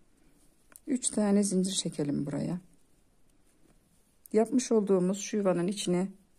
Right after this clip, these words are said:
üç tane ikili trabzan yapalım. Bir, iki,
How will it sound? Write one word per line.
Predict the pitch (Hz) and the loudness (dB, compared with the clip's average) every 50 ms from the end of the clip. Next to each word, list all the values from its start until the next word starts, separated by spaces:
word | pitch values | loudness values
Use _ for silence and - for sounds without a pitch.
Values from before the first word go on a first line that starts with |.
| _ _ _ _ _ _ _ _ _ | _ _ _ _ _ _ _ _ _
üç | - 254 254 - - | -2 -2 -2 -2 0
tane | - 214 196 180 175 180 185 202 202 202 202 - - - - - | 2 2 2 4 4 4 2 2 0 -4 -6 -16 -20 -20 -18 -16
ikili | - - - 202 202 202 | -8 -4 0 0 0 0
trabzan | 202 - 170 160 160 - 175 | 0 -2 -2 0 0 0 2
yapalım. | 165 151 151 151 - - 156 156 147 - - _ _ _ _ _ _ _ - _ _ _ _ _ _ _ _ _ _ _ - | 2 2 0 0 -4 -8 -8 -8 -12 -14 -20 _ _ _ _ _ _ _ -20 _ _ _ _ _ _ _ _ _ _ _ -2
Bir, | 196 185 190 - - - - - _ _ _ _ _ _ _ _ _ _ _ _ _ _ _ _ _ _ _ _ _ - _ - | -2 -2 -2 -4 -14 -18 -20 -20 _ _ _ _ _ _ _ _ _ _ _ _ _ _ _ _ _ _ _ _ _ -20 _ -10
iki, | 214 196 202 - - 180 185 208 | -10 -8 -8 -6 -4 -4 -4 -4